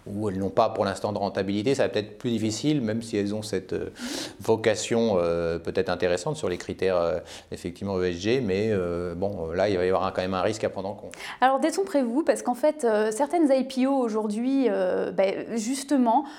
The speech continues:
Speaker 2: euh, parlent dès leur introduction en bourse de ces critères, euh, à leurs investisseurs. Un très bon exemple, c'est I D Logistique, qui s'est introduit en bourse fin deux mille douze, donc maintenant, euh, un peu, un peu plus d'un an. C'est une entreprise qui a mis au cœur de son activité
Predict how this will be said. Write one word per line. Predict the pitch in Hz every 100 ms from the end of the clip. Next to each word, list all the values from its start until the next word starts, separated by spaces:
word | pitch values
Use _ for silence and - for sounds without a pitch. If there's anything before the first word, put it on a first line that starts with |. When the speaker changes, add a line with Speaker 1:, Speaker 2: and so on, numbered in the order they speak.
| -
Speaker 2:
euh, | 202 196
parlent | 247 254 226 190
dès | 202 330
leur | 294
introduction | 262 254 233 233 - 240
en | 220
bourse | 240 247
de | 202
ces | 214
critères, | 214 220 214 233 285
euh, | -
à | -
leurs | 214 208
investisseurs. | 208 202 208 202 - 247 311 - -
Un | 214
très | - 294
bon | 285 269
exemple, | 226 247 254
c'est | - 208 202
I | 226
D | 208 254
Logistique, | 240 214 214 - 233
qui | 277 - - 208
s'est | 196 208
introduit | 202 - 208 220
en | 208
bourse | 208 233 - -
fin | - 254
deux | 233
mille | 208
douze, | 185 233
donc | 262 170
maintenant, | 185 190 202 208 180
euh, | - - -
un | 185
peu, | 170 - -
un |
peu | 196
plus | 233 311
d'un | 226 208
an. | 208 - - -
C'est | - 220
une | 247
entreprise | 269 262 - 302 370 - -
qui | -
a | 247
mis | 262 262
au | 226
cœur | - 285 269
de | 233
son | 226
activité | 208 214 208 208 208 226